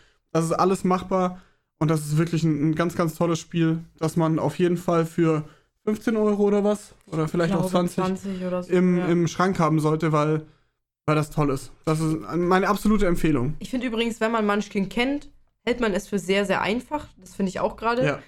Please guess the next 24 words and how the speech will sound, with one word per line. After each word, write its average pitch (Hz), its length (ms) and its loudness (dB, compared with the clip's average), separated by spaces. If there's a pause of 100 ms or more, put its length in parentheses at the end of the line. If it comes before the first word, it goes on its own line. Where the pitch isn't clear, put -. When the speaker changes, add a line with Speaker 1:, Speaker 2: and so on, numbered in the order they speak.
(120)
Speaker 2:
Aber 190 180 2
da 185 160 0
ich 202 180 -4
weiß, 220 400 -2 (360)
wie 185 100 -2
es 196 120 -6
ist, 226 220 -6
es - 240 -12
zu - 100 -8
lernen, 202 380 0
weil 170 80 0
das 180 160 -6
noch 185 60 -2
nicht 185 140 -2
so 185 120 -10
lange 175 160 -2
her 196 160 0
ist, 185 240 -6 (240)
dann 175 280 -4
wirkt 196 180 0
es - 100 -4
unfassbar 175 440 -6
kompliziert. 156 580 -8
Speaker 1:
Mhm. 196 260 2